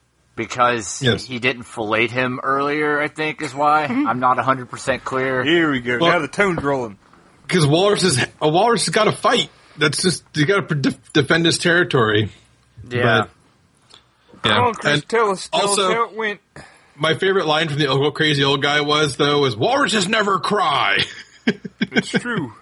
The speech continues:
Speaker 1: I will
Speaker 2: I was
Speaker 1: admit
Speaker 2: like
Speaker 1: I like the "Why are you blubbering?" pun.
Speaker 2: Yeah. <laughs>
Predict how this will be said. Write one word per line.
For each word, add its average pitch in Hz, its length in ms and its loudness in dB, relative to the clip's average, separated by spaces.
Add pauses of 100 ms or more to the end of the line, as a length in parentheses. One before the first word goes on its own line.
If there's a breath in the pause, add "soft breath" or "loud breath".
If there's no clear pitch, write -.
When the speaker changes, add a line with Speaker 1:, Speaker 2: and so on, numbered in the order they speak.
(360)
Speaker 1:
I 123 140 2
will 143 200 0
Speaker 2:
I 143 60 0
was - 20 -
Speaker 1:
admit 139 160 2
Speaker 2:
like 135 100 -2
Speaker 1:
I 127 40 4
like 127 240 0
the 117 80 -2
"Why 117 200 2
are 120 80 2
you 107 180 -4
blubbering?" 123 560 0
pun. 147 400 -4 (440 soft breath)
Speaker 2:
Yeah. 143 360 2
<laughs> - 1900 -4